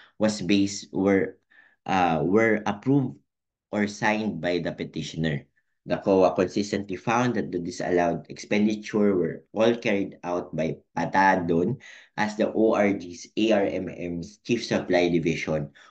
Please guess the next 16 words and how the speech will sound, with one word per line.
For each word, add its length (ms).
or 160
Special 400
Disbursing 720
Officer 480
with 240
the 40
approval 600
and 160
certification 1120
of 400
other 560
O 240
R 240
G 240
officers. 800
So, 560